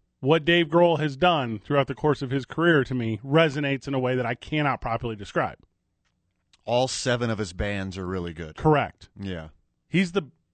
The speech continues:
Speaker 1: best.
Speaker 2: Yeah.
Speaker 1: And that's not a strong enough word.
Speaker 2: I don't,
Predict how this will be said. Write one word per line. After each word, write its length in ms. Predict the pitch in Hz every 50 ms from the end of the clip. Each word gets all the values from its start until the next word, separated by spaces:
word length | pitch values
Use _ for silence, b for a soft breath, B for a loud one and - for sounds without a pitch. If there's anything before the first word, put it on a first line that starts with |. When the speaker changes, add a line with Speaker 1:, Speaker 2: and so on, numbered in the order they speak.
| _ _ _ _ _ _ _ _ _ _ _ _ _ _ _ _ _ -
Speaker 1:
best. 560 | 117 104 156 - - - - - - - - - _ _ _
Speaker 2:
Yeah. 200 | 101 104 85 67 - _ _ _ -
Speaker 1:
And 100 | 143 151
that's 180 | 165 165 - -
not 140 | 180 156 147
a 40 |
strong 260 | 131 - 151 135 135 131
enough 160 | 123 113 -
word. 260 | 123 117 98 80 - _ _ _ _ _ _ _ _ _ _ _ _ _ _ _ _
Speaker 2:
I 140 | - 120 127
don't, 180 | 143 127 104